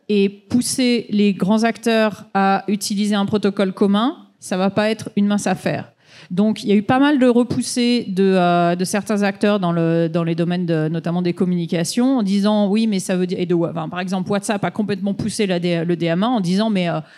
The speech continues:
euh, c'est pas possible, on peut pas faire ça, ça va casser notre chiffrement bout en bout. Il y a des moyens de faire pour que ça marche. Mais voilà, c'était un de leurs arguments. Euh,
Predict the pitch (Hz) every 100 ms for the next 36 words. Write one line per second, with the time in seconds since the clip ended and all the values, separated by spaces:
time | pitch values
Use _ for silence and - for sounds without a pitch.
0 | - - 165 165 170 170 160 156 156 214
1 | 202 202 185 262 247 185 190 196 190 175
2 | 247 262 214 190 220 202 233 202 214 -
3 | 214 220 220 214 202 202 170 160 - _
4 | _ _ - 165 165 208 240 247 175 -
5 | 165 180 - 175 160 - - _ _ 180
6 | 180 165 160 185 226 - 220 208 202 202
7 | 190 190 180 156 - _ - - - -
8 | - - - 202 190 180 180 175 165